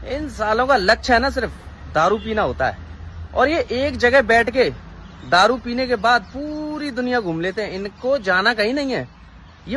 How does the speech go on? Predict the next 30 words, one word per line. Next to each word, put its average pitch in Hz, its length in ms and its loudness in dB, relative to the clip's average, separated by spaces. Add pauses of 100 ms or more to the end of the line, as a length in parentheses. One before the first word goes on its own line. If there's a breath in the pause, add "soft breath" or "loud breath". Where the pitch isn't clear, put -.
पूरी 381 420 0
दुनिया 320 340 0
बैठे 262 300 2
बैठे 254 240 0
दारू 240 240 0
पी 233 200 -10
पी 226 160 -10
के 220 120 -4
घूम 160 200 -4
लेते 175 220 -2
हैं। 190 60 2
एक 196 200 2
पैग 190 200 4
में 196 140 0
ये 190 200 0
शिमला 180 340 -2
पहुंचते 180 320 -4
हैं, 180 100 -2
दूसरे 175 340 -4
में 190 100 0
मनाली, 180 480 2 (420 loud breath)
तीसरे 208 320 2
में 233 140 2
इंडिया 233 320 4
से 220 120 0
बाहर 165 200 6
भी 190 100 0
हो 175 60 4
जाते 143 300 4
हैं, 113 100 -4